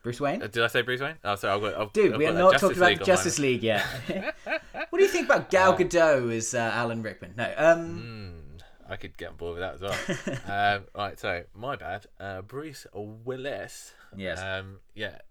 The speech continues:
Speaker 2: d-, compared to two characters,
Speaker 1: Mm-hmm.
Speaker 2: which do you feel has the better arc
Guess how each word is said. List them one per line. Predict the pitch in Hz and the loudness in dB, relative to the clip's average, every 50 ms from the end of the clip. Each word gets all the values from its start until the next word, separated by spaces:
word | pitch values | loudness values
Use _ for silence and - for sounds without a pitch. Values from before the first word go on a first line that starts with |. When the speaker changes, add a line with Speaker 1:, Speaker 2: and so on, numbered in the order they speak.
| - - - - - - | -20 -20 -20 -20 -20 -18
Speaker 2:
d-, | 107 - - - - | -18 -18 -18 -16 -16
compared | - 123 113 - 143 139 127 | -16 -14 -6 -4 -4 -4 -6
to | 123 | -8
two | 113 - 127 110 | -14 -14 -14 -10
characters, | - - 107 101 - - - - - - - - 90 104 | -6 -4 -4 -4 -4 -8 -18 -20 -20 -20 -20 -20 -14 -8
Speaker 1:
Mm-hmm. | 113 113 107 98 - | -6 -6 -6 -4 -6
Speaker 2:
which | - - - - - | -6 -8 -8 -14 -16
do | 123 | -16
you | 117 113 113 | -14 -14 -14
feel | 107 - - 117 110 101 98 95 104 - - - - | -16 -14 -10 -6 -6 -6 -6 -6 -8 -12 -14 -14 -8
has | - 98 95 90 87 92 95 - - _ _ _ | -6 -4 -4 -4 -6 -8 -14 -18 -20 _ _ _
the | 107 95 98 95 92 92 92 95 95 95 92 _ _ _ - | -16 -14 -12 -10 -10 -10 -10 -12 -12 -14 -18 _ _ _ -18
better | - 98 98 - - - 92 90 90 - _ _ _ | -16 -16 -16 -16 -14 -12 -10 -8 -10 -10 _ _ _
arc | - 87 87 87 - | -14 -12 -12 -12 -14